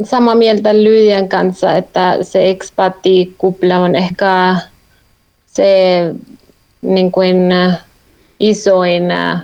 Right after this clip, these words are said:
ilmapiiri meille. Se on tosi helppo päästä sinne kuplaan ja tietysti sä saat paljon apua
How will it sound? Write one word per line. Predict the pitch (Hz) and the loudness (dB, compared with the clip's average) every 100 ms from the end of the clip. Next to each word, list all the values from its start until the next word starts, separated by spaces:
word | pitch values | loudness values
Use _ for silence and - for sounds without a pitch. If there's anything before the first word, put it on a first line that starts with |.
| - | -6
ilmapiiri | 208 208 202 185 190 180 180 170 | -2 0 0 0 0 0 0 0
meille. | 185 180 175 180 185 185 - 196 - | 0 0 0 0 -2 -6 -4 -4 -4
Se | 180 | -2
on | 185 | 0
tosi | 190 190 208 | 0 0 0
helppo | 202 196 196 185 | 0 0 -2 -2
päästä | 196 185 185 190 180 180 185 _ | 0 -2 -2 -2 0 -2 -6 _
sinne | - 196 190 180 180 175 180 _ _ _ _ _ _ | -4 0 2 2 2 0 -4 _ _ _ _ _ _
kuplaan | 214 202 196 190 180 | -2 0 0 0 0
ja | 180 | 0
tietysti | 175 190 190 185 - | 0 -4 -2 -4 -2
sä | 185 185 | -4 -2
saat | 190 185 185 | 0 0 0
paljon | 190 185 190 185 185 - | 0 2 2 2 0 0
apua | 190 185 - 185 185 180 180 | -2 -4 -2 0 2 2 0